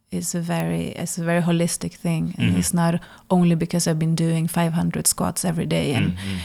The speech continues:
Speaker 1: that, that's is why it's gonna work and my legs are gonna be, yeah, my legs are gonna be really strong, but then this is all they're gonna be. They're gonna be strong. It doesn't,
Speaker 2: Mm.
Speaker 1: but yeah, I do, I can't,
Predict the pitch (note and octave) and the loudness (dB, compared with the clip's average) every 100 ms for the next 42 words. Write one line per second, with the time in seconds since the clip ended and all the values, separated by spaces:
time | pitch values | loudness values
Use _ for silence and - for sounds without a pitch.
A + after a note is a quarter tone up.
0 | - - - - _ _ _ _ D#3 D#3+ | -10 -14 -16 -18 _ _ _ _ -4 -4
1 | D#3 E3 - E3+ - E3+ E3+ - D#3+ D#3 | -2 -4 -4 -4 -4 -4 -4 -4 -4 -2
2 | D#3+ D3 - C#3 E3 E3 D3 - E3 D#3+ | 0 0 -2 -4 0 0 0 -2 0 0
3 | D#3 - D#3+ F3+ D#3+ D#3+ E3+ E3+ F3 E3 | 0 0 4 4 4 4 2 2 0 0
4 | D#3 D#3 D#3 D#3 E3+ - F3 D#3+ D3+ - | 0 0 0 0 -2 0 2 2 0 -6
5 | - - E3 - F3+ F#3+ F#3+ F3 - F3 | -8 -6 -4 -4 -6 -8 -8 -4 -4 -2
6 | - - - E3 E3 E3+ F3 E3 E3+ D3 | -4 -4 -4 -2 -2 0 2 4 4 2
7 | - C3+ D#3+ D#3 E3+ - F3+ D#3 E3+ D#3+ | 0 0 2 2 0 2 2 4 4 4
8 | D#3+ F3+ D#3+ D#3+ E3+ D#3 - B2 F#2+ E2+ | 2 0 -2 0 -2 -2 -2 0 0 -4
9 | - - - - - F3+ F3 F3 F#3+ F#3 | -14 -20 -18 -16 -2 0 2 0 0 0
10 | F3 - F#3 - F3 F3 | 2 2 0 0 2 0